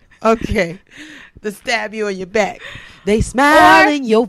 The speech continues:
Speaker 2: maybe
Speaker 1: face
Speaker 2: if they weren't
Speaker 1: all
Speaker 2: even
Speaker 1: the
Speaker 2: trying to
Speaker 1: time.
Speaker 2: backstab, it just wasn't a good fit.
Speaker 1: Wasn't, I've had a,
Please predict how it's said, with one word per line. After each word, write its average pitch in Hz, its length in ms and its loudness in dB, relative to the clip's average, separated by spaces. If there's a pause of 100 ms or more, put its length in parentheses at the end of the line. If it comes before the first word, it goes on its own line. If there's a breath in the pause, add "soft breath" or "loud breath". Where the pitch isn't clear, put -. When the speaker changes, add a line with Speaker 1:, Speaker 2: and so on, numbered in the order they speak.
Speaker 2:
maybe 320 400 4
Speaker 1:
face 381 120 -8
Speaker 2:
if - 80 -14
they 320 140 -8
weren't 302 140 -4
Speaker 1:
all 302 80 -4
Speaker 2:
even 277 160 -6
Speaker 1:
the 277 80 -12
Speaker 2:
trying 262 220 -2
to 233 60 -4
Speaker 1:
time. 226 60 -10
Speaker 2:
backstab, 254 640 -6
it 262 160 -6
just 262 240 -10
wasn't 226 340 -4
a 196 40 -12
good 190 240 -12
fit. - 280 -18
Speaker 1:
Wasn't, 185 640 -4
I've 190 240 -2
had 190 220 0
a, 175 100 -2